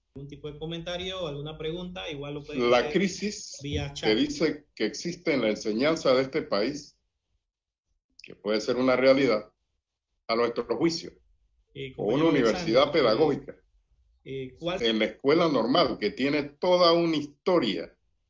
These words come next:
Speaker 2: de formación de docentes.
Speaker 1: sería la ventaja de,
Speaker 2: Puede que en serie
Speaker 1: de esta, eh,
Speaker 2: y
Speaker 1: universidad
Speaker 2: va
Speaker 1: pedagógica,
Speaker 2: a
Speaker 1: de este instituto
Speaker 2: garantizar
Speaker 1: pedagógico,
Speaker 2: la
Speaker 1: eh, en este,
Speaker 2: calidad
Speaker 1: en este
Speaker 2: de
Speaker 1: caso la
Speaker 2: ese personal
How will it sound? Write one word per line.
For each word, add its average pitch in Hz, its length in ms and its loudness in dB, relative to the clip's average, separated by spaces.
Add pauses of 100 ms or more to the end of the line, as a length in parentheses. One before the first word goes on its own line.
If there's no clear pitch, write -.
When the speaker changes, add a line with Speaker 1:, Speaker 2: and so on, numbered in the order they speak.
(220)
Speaker 2:
de 110 100 0
formación 120 760 0
de 143 120 4
docentes. 117 760 -4 (280)
Speaker 1:
sería 202 360 -4
la 190 140 -2
ventaja 165 640 -4
de, 143 500 -6
Speaker 2:
Puede 139 300 2
que 117 100 2
en 107 140 0
serie 127 480 0
Speaker 1:
de - 60 0
esta, 170 360 -4
eh, 135 420 -6 (200)
Speaker 2:
y 143 40 -8
Speaker 1:
universidad 139 580 4
Speaker 2:
va 165 40 -10
Speaker 1:
pedagógica, 165 440 -2
Speaker 2:
a 117 40 4
Speaker 1:
de 117 60 -2
este 135 80 6
instituto 156 100 4
Speaker 2:
garantizar 160 760 0
Speaker 1:
pedagógico, 139 600 -8
Speaker 2:
la 131 60 -14
Speaker 1:
eh, - 180 -20 (400)
en 117 260 0
este, 120 60 -8
Speaker 2:
calidad 127 480 2
Speaker 1:
en 170 60 -2
este - 160 -8
Speaker 2:
de 135 40 -6
Speaker 1:
caso 120 140 2
la 151 140 6
Speaker 2:
ese 143 160 0
personal 117 920 -2